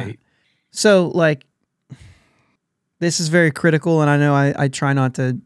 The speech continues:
Speaker 2: be negative about a lot of things, but, um, Tyler Glasnow will be hurt or he won't be good. Uh,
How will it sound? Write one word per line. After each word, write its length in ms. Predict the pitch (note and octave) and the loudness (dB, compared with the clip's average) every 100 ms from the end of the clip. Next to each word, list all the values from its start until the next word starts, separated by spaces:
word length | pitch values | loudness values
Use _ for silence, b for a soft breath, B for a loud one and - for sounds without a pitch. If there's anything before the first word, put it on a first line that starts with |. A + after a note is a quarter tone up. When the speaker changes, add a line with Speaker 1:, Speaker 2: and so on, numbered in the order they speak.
| A3 | -12
Speaker 2:
be 160 | C#3+ C3+ | -2 0
negative 400 | C3 B2+ C3 C3 | 0 0 -2 -2
about 220 | C3 C3 | -2 0
a 40 | B2+ | 0
lot 180 | B2+ | 0
of 80 | B2+ | -2
things, 320 | C#3 C#3 C#3 | -2 -4 -4
but, 280 | - B2+ B2 - _ _ _ _ _ | -4 -4 -4 -8 _ _ _ _ _
um, 460 | C#3+ B2 A#2 A2+ A2 _ | -6 -4 -4 -6 -8 _
Tyler 300 | E3 F3+ F#3+ | 0 2 2
Glasnow 800 | E3 D3+ D3+ D#3+ C#3+ C#3 C3+ C3 _ _ _ _ _ | 4 2 2 0 0 2 0 -4 _ _ _ _ _
will 320 | C3+ C3+ C3 | 0 2 2
be 200 | B2+ C3 | 2 0
hurt 480 | A#2 D3+ F3+ - - _ _ _ | 0 0 0 -2 -14 _ _ _
or 180 | D3 C3+ | -4 -2
he 140 | C#3 | -2
won't 280 | C3 B2+ - | -2 -2 -2
be 120 | C3 | -4
good. 300 | A#2+ - - _ _ _ _ _ _ _ - | -6 -10 -14 _ _ _ _ _ _ _ -6
Uh, 280 | B2+ C3 | -4 -4